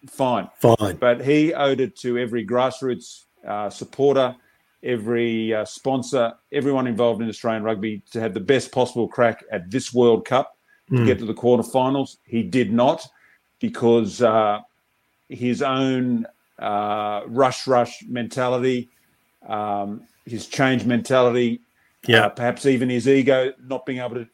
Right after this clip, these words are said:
Speaker 1: accept Dave Rennie's team. "I'll have Eddie's team." Uh, he needed to make less changes. The biggest debacle that can't be spoken about is how many ridiculous coaches he had off the field. No one can take a shot of them 'cause no one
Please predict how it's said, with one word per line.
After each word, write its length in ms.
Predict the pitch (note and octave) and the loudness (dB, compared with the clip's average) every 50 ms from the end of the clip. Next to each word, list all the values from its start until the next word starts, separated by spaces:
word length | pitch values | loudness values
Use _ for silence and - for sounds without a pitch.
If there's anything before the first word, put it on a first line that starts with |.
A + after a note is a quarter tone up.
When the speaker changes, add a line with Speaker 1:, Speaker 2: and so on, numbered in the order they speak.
| - A#2 | -14 -14
Speaker 1:
accept 380 | A#2+ - - C#3+ B2 A#2+ G2+ | -14 -8 -4 -4 -4 -2 -2
Dave 280 | G2 B2+ A#2+ B2 A#2+ G#2+ | -2 0 0 0 0 -2
Rennie's 300 | C3 B2+ B2+ B2 A#2+ - | -2 -4 -4 -4 -6 -6
team. 240 | - C3+ C#3 C#3 C#3 | -6 -6 -6 -4 -4
"I'll 140 | C3 A#2 | -2 -2
have 140 | A#2+ A#2+ A2 | -2 -2 -2
Eddie's 280 | A#2+ A#2+ B2 A#2 A2 - | -2 -2 -4 -4 -6 -8
team." 320 | - B2+ B2 B2+ B2 A#2+ _ _ _ _ _ _ _ _ _ - | -10 -8 -8 -8 -8 -12 _ _ _ _ _ _ _ _ _ -4
Uh, 160 | A2+ A#2 A#2 | -2 -2 0
he 80 | C3+ D3+ | 2 2
needed 260 | D3 D3+ D3 C#3+ - | 2 2 2 0 0
to 80 | B2 | -2
make 240 | B2 C3 B2 A#2+ A#2 - _ _ _ - | 0 2 2 2 0 -2 _ _ _ -6
less 300 | C3 C3+ D3+ D3 D3+ - | -2 0 0 0 0 -4
changes. 600 | - D3+ C3 C3 C3 A#2+ C3 C3 A#2 - - _ _ _ _ _ _ _ _ _ _ _ _ _ _ - | -4 -2 -2 -2 0 0 0 -2 -2 -4 -10 _ _ _ _ _ _ _ _ _ _ _ _ _ _ -16
The 100 | B2+ A#2+ | -6 0
biggest 300 | C3 F3+ F3 D#3 - - | 2 4 4 4 2 2
debacle 460 | C#3+ - C#3+ C#3 C#3 C#3 - C#3+ B2 | 4 4 6 6 6 4 4 2 2
that 160 | B2 B2+ - - _ _ _ _ _ - | 2 0 -2 -4 _ _ _ _ _ -8
can't 240 | - C#3+ C#3+ C3+ - | -6 -4 -4 -4 -4
be 80 | C3 - | -6 -6
spoken 360 | - - C#3+ D3 C3+ C#3 B2+ | -2 -2 -2 0 0 -2 -4
about 260 | G2+ A#2+ A#2 A2+ A2+ | -2 -2 -2 -2 -2
is 180 | A#2+ A2+ - B2+ | -4 -6 -8 -10
how 140 | B2+ C3 | -10 -8
many 360 | C3 B2+ B2+ B2 A#2+ A#2 A#2 - _ _ _ _ _ _ _ _ - | -8 -6 -6 -4 -6 -6 -8 -10 _ _ _ _ _ _ _ _ -14
ridiculous 640 | B2 B2+ B2+ G#2+ - E3 - - D3 C3+ B2+ A#2 - | -10 -10 -6 -2 0 0 0 0 0 -2 -2 -2 -4
coaches 460 | - - C3+ C3+ B2+ - C3 A#2+ G2 | -2 0 0 0 0 -2 -6 -6 -4
he 140 | A#2+ A#2 A2 | -4 -4 0
had 260 | A#2+ A#2+ A#2 A2 G2+ _ - | 0 0 0 -2 -4 _ -4
off 260 | A#2+ B2 B2 - - | -2 -2 -2 -4 -8
the 80 | - - | -18 -18
field. 540 | - - D#3 D#3 D3+ B2+ A#2 A#2+ C3 - - _ _ _ _ _ _ _ _ _ _ _ - | -12 -8 -4 -2 0 0 0 -2 -4 -8 -12 _ _ _ _ _ _ _ _ _ _ _ -8
No 200 | C3 C#3 D3 D3+ | -2 0 2 2
one 140 | D3+ D3 C3 | 2 2 0
can 280 | - D3 C3 C3+ B2+ - | 0 -4 -4 -4 -4 -4
take 220 | - C#3 C3 C3 | -2 -2 -2 -2
a 60 | A#2+ | -2
shot 260 | - - D3+ D3 D3+ | -4 0 0 0 2
of 100 | C#3+ A#2+ | 2 0
them 260 | A#2 B2 B2+ C#3 B2+ - - | -2 -2 -4 -4 -10 -10 -8
'cause 160 | D3+ B2+ A2+ | -6 -4 -2
no 200 | C3+ C#3+ C#3+ C#3+ | 0 0 2 2
one 240 | C#3 C3 B2+ B2+ | 0 -2 -4 -6